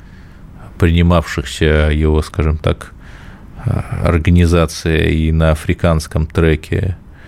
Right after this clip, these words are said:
Но всё это уже не важно. А важно то, что жизнь продолжается,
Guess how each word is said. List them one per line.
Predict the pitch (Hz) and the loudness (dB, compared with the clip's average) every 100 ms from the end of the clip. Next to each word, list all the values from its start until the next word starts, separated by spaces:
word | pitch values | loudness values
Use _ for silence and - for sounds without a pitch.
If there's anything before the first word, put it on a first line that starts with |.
| - - - - - - - - - - - - | -20 -20 -18 -18 -18 -18 -18 -18 -18 -16 -12 -2
Но | 90 98 135 160 | 4 6 6 4
всё | - 165 | 2 2
это | 165 156 | 2 2
уже | 127 135 | 2 2
не | 131 | 2
важно. | 123 151 156 - 85 80 82 98 - - - - - | 2 2 0 -2 -6 -6 -8 -18 -20 -20 -20 -18 -14
А | - 95 95 | -6 -4 0
важно | 110 143 135 | 0 0 0
то, | 131 151 | 0 -2
что | - 127 | 0 2
жизнь | 98 135 131 | 4 2 0
продолжается, | 117 101 95 87 104 131 120 - - 82 82 | 0 2 2 4 2 2 2 -2 -6 -4 -4